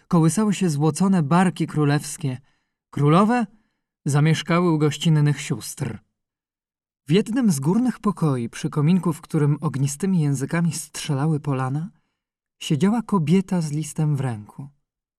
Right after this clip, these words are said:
Odczytywała go silnie podenerwowana. Pokój, mimo gustownych draperii i pięknych kotar nad łóżkiem, nosił cechy pewnej surowości i prostoty,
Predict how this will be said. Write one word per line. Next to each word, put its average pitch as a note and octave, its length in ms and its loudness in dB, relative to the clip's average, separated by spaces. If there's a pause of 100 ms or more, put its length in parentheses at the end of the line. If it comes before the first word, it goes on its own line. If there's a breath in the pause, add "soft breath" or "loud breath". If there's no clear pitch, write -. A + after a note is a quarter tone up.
(460)
Odczytywała E3+ 600 2
go D3+ 120 0
silnie G#3+ 480 2
podenerwowana. D3 920 2 (1160)
Pokój, A#2 420 -4
mimo B2 240 -6
gustownych C#3 480 -2
draperii C#3+ 500 -4
i B2+ 60 -10
pięknych E3+ 500 -4
kotar D#3+ 360 -4
nad C3 160 -4
łóżkiem, F3+ 460 -2 (360)
nosił G3+ 300 0
cechy B3 300 -4
pewnej A#3+ 360 2
surowości G3 800 -2
i F3+ 40 -6
prostoty, D#3 680 -2